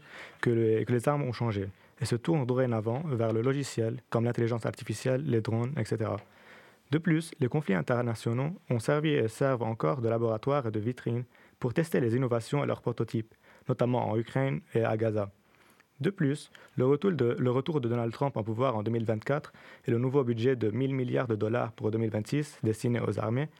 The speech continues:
soit une augmentation de treize pour cent, ont augmenté l'intérêt que le,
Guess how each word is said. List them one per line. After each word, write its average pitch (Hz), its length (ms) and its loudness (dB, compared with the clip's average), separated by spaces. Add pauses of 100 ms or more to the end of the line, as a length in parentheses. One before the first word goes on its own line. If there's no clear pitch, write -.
(220)
soit 120 240 2
une 117 80 0
augmentation 127 380 0
de 113 60 0
treize 123 240 0
pour 120 160 -4
cent, 143 260 -2 (480)
ont 147 60 2
augmenté 151 400 4
l'intérêt 127 380 0
que 123 100 0
le, 110 240 -2